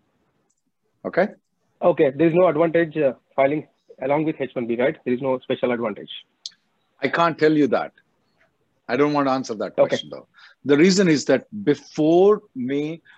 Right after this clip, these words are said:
Speaker 1: before two thousand and nineteen, though, if you file H one and H four and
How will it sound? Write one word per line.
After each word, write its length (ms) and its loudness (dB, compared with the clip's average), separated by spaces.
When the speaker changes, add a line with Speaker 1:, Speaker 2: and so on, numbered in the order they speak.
Speaker 1:
before 480 -2
two 240 -6
thousand 400 0
and 180 -8
nineteen, 600 -2
though, 260 0
if 180 -4
you 80 4
file 340 0
H 280 -4
one 280 -4
and 140 -4
H 240 -4
four 280 -2
and 140 -6